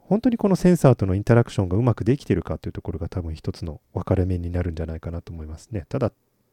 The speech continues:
作った先に何があるかですよね。今のところ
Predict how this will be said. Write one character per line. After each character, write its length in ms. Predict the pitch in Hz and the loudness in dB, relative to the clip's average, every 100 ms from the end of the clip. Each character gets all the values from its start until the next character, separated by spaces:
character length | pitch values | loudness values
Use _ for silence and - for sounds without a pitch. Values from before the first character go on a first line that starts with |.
| _ | _
作 220 | - - | -12 -4
っ 40 | 151 | -4
た 260 | _ - | _ -4
先 380 | 101 - - - | -2 -4 -6 -4
に 100 | 165 | 0
何 240 | 160 151 - | 0 0 -4
が 120 | - | -12
あ 20 | |
る 100 | 95 | -12
か 120 | 95 | -12
で 100 | 110 | -12
す 120 | 110 98 | -12 -12
よ 100 | 98 | -8
ね。 160 | 110 - - - - - _ _ | -8 -10 -20 -20 -20 -20 _ _
今 100 | 170 | 2
の 40 | 196 | 4
と 100 | 202 | 4
こ 80 | |
ろ 200 | 170 147 | 2 2